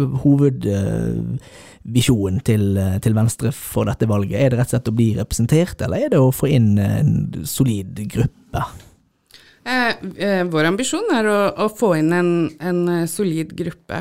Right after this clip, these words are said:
Speaker 2: og ha innflytelse på den politikken som, eh, lages de neste fire åra.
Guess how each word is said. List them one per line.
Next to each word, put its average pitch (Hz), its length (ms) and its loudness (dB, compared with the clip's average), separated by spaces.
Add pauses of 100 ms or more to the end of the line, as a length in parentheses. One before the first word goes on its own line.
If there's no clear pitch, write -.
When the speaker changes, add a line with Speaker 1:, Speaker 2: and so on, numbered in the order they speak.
(160)
Speaker 2:
og 185 180 -4
ha 175 160 0
innflytelse 156 560 -6
på 165 80 -6
den 151 180 -2
politikken 160 680 -10
som, 160 480 -4 (440)
eh, 180 140 -6
lages 151 320 -4
de 180 80 -8
neste 160 320 -6
fire 151 240 -8
åra. 175 140 -6